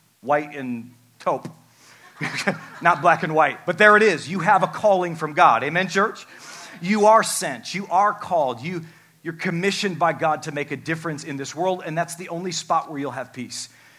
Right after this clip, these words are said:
is when you are resting in your relationship with him,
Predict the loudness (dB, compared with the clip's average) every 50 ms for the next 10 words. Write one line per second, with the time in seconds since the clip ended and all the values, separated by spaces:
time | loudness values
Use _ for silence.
0 | _ _ -18 -16 -12 -8 -8 -8 -6 -4 -4 -4 -2 -2 -2 0 0 0 0 0
1 | -2 -6 -10 -20 _ _ -8 0 4 4 4 4 2 -4 -4 -2 -2 -2 -2 -2
2 | -2 -2 -2 -4 -4 -4 -4 -6 -6 -8 -8 -8 -10 -8 -8 -8 -6 -6 -6 -6
3 | -6 -8